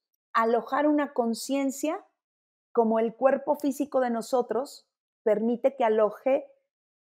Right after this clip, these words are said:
alojarse a nuestra conciencia en, en parte aquí. Porque no, nuestra conciencia no está,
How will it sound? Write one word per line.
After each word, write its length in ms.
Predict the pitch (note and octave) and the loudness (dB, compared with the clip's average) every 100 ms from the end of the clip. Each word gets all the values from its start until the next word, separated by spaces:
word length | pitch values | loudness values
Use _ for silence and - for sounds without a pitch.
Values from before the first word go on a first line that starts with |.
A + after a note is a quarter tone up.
| _ - | _ -2
alojarse 500 | G3+ G3+ A#3+ A3 C4+ | 0 2 0 0 0
a 60 | |
nuestra 320 | A#3+ A3 - G3+ | 0 -4 -6 -6
conciencia 680 | G3+ G3 A#3+ A#3 C#4 C4+ - - | -6 -4 -6 -2 -2 -2 -6 -10
en, 260 | G3 G3+ | -8 -8
en 220 | - F#3+ F#3 | -6 -6 2
parte 500 | G#3+ G#3+ - C3 - _ | 4 4 0 -6 -6 _
aquí. 400 | F3 - F3+ - _ _ _ _ _ _ _ _ | -12 -6 -6 -6 _ _ _ _ _ _ _ _
Porque 220 | E3+ G3+ | -2 0
no, 260 | G#3+ B3 - | 4 2 0
nuestra 480 | - F#3+ G3+ - A3 | -4 -2 -2 0 -2
conciencia 440 | G#3+ F#3+ C4+ C#4+ D4+ | -2 2 2 2 2
no 120 | C#4 | 2
está, 320 | C4+ C4 B3+ | 0 -4 -4